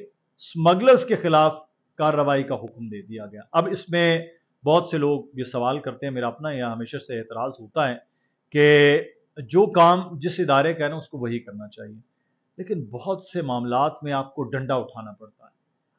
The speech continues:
आपको जो है वो हुकूमत के इदारों का साथ देने के लिए कहना पड़ता है। तो आर्मी चीफ ने ज़बरदस्त काम ये जो किया है कि स्मगलिंग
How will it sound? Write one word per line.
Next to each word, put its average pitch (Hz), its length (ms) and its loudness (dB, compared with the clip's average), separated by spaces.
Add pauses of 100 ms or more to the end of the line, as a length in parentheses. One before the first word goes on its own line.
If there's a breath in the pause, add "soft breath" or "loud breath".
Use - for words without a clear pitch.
(100)
आपको 165 840 0 (960)
जो 151 120 -4
है 165 180 2
वो 165 300 -4
हुकूमत 156 500 -2
के 156 100 0
इदारों 131 320 2
का - 140 -16
साथ 147 360 -6
देने 139 240 -6
के 135 120 -10
लिए 147 160 -4 (120)
कहना 165 280 4
पड़ता 107 320 -10
है। - 60 -20 (480)
तो 165 40 6
आर्मी 175 260 8
चीफ 190 240 -4
ने 190 120 -2
ज़बरदस्त 147 480 -2
काम 147 340 0
ये 135 140 -4
जो 135 120 -8
किया 156 280 2
है 123 140 2 (540)
कि 143 140 -2
स्मगलिंग 156 720 -2